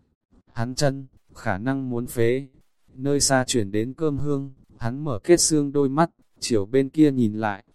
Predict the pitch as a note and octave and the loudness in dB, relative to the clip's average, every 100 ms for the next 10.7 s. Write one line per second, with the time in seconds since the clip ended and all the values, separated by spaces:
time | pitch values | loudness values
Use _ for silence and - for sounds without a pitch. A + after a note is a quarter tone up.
0 | _ A2+ A2 G2+ G#2 G#2 - B2+ - A#2 | _ -6 0 0 -2 -4 0 0 0 -4
1 | G2 C3+ C3+ A#2+ C3 D3 A#2+ G2+ G#2+ G2 | 0 2 2 2 -2 -2 -2 -2 -4 -4
2 | G#2 A2+ D#3 - C#3+ C#3 A#2+ G2 B2 E3 | -2 0 -2 -2 -4 0 0 0 2 0
3 | - _ _ _ _ - A#2 B2+ B2 C#3+ | -2 _ _ _ _ -8 -6 -4 0 0
4 | C#3+ C#3+ C#3+ E3 D3+ C#3 A2 - E3+ E3 | 0 -2 -2 -4 -6 -8 -8 -2 -2 0
5 | F#3 C#3+ A2+ A2+ D#3 - _ B2 B2+ A2+ | -2 0 -2 -2 -6 -16 _ -8 -6 -6
6 | E3+ E3+ E3+ A#2 B2+ C#3 C3+ A#2+ G#2 A2 | -2 2 2 0 -2 -2 0 -4 0 0
7 | G2 - E3+ B2+ A2+ G#2 G2+ G#2 G#2 - | 0 4 4 4 0 2 0 0 -2 -2
8 | A#2 B2 C#3+ C#3 _ B2 D#3 F3+ C3 G#2+ | -4 -4 -4 -10 _ -6 -4 -4 -4 -8
9 | - _ _ - A#2 C#3 C3 G#2+ G#2 F2+ | -8 _ _ -6 -6 -2 -2 0 0 0
10 | F2 _ _ - A2 G#2+ C#3 | -4 _ _ -4 -2 -2 -10